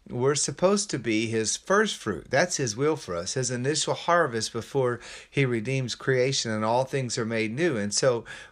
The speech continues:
we can be, be, we can be born again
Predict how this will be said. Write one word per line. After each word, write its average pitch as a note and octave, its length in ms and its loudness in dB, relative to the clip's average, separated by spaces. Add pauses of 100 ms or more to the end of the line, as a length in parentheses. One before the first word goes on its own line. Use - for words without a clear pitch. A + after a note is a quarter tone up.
we E3+ 920 0 (460)
can C3+ 240 2
be, B2+ 100 -2
be, A#2+ 440 -4 (340)
we C3+ 200 -2
can C3+ 280 -4
be A#2+ 100 -4
born A#2+ 420 0
again A#2+ 760 0